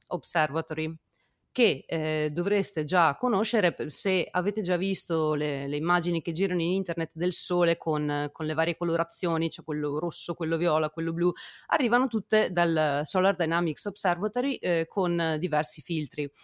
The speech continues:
Questo satellite fornisce in tempo reale, eh, appunto queste immagini e i dati sull'atmosfera solare. Non solo, anche sul campo magnetico e sulla ra-, eh, sulle radiazioni che emette. Quindi, mm, con,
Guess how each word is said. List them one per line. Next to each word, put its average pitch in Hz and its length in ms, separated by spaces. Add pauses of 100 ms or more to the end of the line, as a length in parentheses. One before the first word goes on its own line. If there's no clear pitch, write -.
(460)
Questo 330 240
satellite 370 680
fornisce 262 440
in 180 80
tempo 214 240
reale, 226 540
eh, 170 180
appunto 165 400
queste - 240
immagini 262 600
e 277 160
i 254 160
dati 220 520
sull'atmosfera 185 720
solare. 147 580 (960)
Non 254 180
solo, 190 340
anche 190 300
sul 160 480
campo 175 260
magnetico 233 540
e - 20
sulla 196 240
ra-, 180 140
eh, 180 180
sulle 185 260
radiazioni 185 640
che 190 120
emette. 165 420
Quindi, 233 400
mm, 185 420
con, 190 200